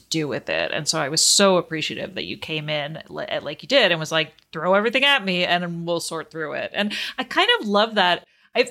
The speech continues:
it's almost like it takes two A D H D brains to have that interaction, because on the one hand, like, you know how they joke, like, "I can't clean my own garage, but if you want me to clean your garage," <laughs> right? Because it brings in that novelty factor of, like, "Oh, I get to sort through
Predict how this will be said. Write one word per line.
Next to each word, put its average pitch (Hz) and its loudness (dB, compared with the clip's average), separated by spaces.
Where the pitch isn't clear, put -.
it's 285 0
almost 330 2
like 311 0
it 254 -4
takes 220 0
two 202 2
A 185 4
D 175 2
H 165 0
D 175 -4
brains 165 -4
to 196 -2
have 185 0
that 170 2
interaction, 190 0
because 170 -2
on 170 0
the 175 0
one 208 2
hand, 196 0
like, 170 0
you 180 -2
know 180 2
how 175 2
they 175 2
joke, 160 -2
like, 151 0
"I - 2
can't 254 0
clean 233 0
my 175 6
own 220 2
garage, 160 2
but 175 -2
if 165 -6
you 185 -2
want 202 2
me 196 0
to 190 0
clean 190 0
your 262 2
garage," 170 4
<laughs> - -4
right? 247 4
Because 262 -4
it 240 -4
brings 214 4
in 214 4
that 180 2
novelty 175 2
factor 147 -4
of, 170 -6
like, 156 -2
"Oh, 311 6
I 240 2
get 254 0
to 262 0
sort 277 0
through - -12